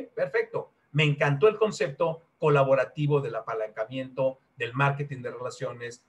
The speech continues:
a través de crecer equipos de trabajo. Y el porcentaje que te pagan en los cinco niveles es del cuatro por ciento. Entonces, ¿cuánto sería el número que arrojaría multiplicar todo esto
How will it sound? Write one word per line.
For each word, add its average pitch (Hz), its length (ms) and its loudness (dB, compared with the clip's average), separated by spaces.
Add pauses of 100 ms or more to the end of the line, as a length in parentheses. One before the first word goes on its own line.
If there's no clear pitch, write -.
(120)
a 131 160 -6
través 131 480 2 (140)
de 131 300 -4
crecer 123 320 -2
equipos 127 420 -8
de - 80 -20
trabajo. - 320 -18 (640)
Y 170 100 0
el 156 120 0
porcentaje 202 680 0
que 139 100 -4
te - 140 -2
pagan 147 380 2
en 104 100 -8
los 110 140 -8
cinco 170 300 0
niveles 156 380 0
es 151 100 -6
del 180 160 -2
cuatro 135 360 -8
por 214 140 -6
ciento. 330 300 -8 (380)
Entonces, 262 260 -8
¿cuánto 330 340 2
sería 214 380 6
el 180 180 2
número 139 520 0 (220)
que 151 80 2
arrojaría 151 540 2
multiplicar 147 680 -2
todo 180 260 2
esto 165 440 -2